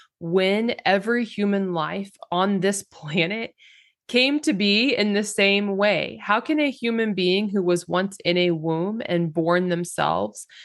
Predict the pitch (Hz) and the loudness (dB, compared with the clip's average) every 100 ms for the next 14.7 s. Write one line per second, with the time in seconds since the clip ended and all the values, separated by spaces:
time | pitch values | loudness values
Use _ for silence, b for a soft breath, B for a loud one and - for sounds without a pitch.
0 | B B 202 220 233 254 240 214 - 180 | B B 0 2 2 2 0 0 2 2
1 | 202 247 247 233 202 185 196 - 175 180 | 2 0 -2 0 -2 2 2 2 2 4
2 | 214 202 196 202 233 240 196 - 196 196 | 2 0 2 2 0 -2 -2 0 2 2
3 | - 170 190 247 240 254 254 240 220 - | 2 -2 -2 -4 -4 -2 0 0 -4 -4
4 | 339 285 - 240 233 240 277 - 240 - | -4 -4 -4 -4 0 0 0 -2 -8 -2
5 | 269 196 190 208 226 233 247 240 B B | -2 -2 -6 -2 -2 -2 -6 -8 B B
6 | B - 196 190 190 220 208 214 208 - | B 0 0 2 0 0 -2 -2 -2 -4
7 | 185 - 151 - 180 - 226 247 247 254 | -4 -2 -4 -2 -4 -4 2 2 2 0
8 | 240 233 - 214 190 190 180 175 B B | 0 -2 -6 -2 0 2 0 -4 B B
9 | - 160 170 220 226 220 - 190 196 180 | -6 -2 2 2 2 -2 0 -2 0 0
10 | 160 - - 175 175 160 165 156 156 170 | 0 -4 -2 0 2 2 2 0 -2 -4
11 | - - 160 - 165 156 - 202 - 180 | -6 -2 -2 0 0 0 -2 -8 0 2
12 | 175 165 165 - 170 165 165 175 160 160 | 2 0 -4 -4 -2 -2 -6 -2 -2 -2
13 | 175 165 165 160 156 - 160 - 165 160 | -2 -2 0 -2 -4 -2 -2 -2 -6 -6
14 | 165 156 151 156 - 78 196 | -6 -6 -8 -8 -6 -8 -8